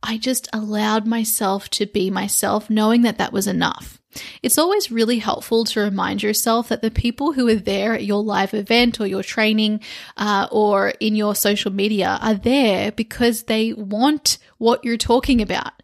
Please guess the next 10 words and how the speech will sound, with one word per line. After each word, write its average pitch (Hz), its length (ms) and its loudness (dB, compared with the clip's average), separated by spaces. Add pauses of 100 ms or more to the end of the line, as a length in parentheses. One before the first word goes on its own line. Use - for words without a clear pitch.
(320)
They're 247 180 2
there 262 240 2
because 240 320 -2
they 220 160 0
know 220 260 0
that 247 140 0
you 220 100 -2
can 220 180 -2
help 233 280 0
them. - 240 -4